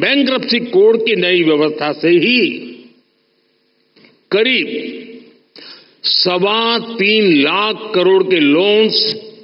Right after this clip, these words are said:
resolve हुए। और एक आंकड़ा देशवासियों को जरूर जानना जरूरी है,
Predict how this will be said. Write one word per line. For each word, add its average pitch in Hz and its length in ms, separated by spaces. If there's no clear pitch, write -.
resolve 127 500
हुए। 123 500
और 131 320
एक 196 300
आंकड़ा 120 680
देशवासियों 131 1080
को 131 180
जरूर 135 720
जानना 131 400
जरूरी 104 520
है, - 160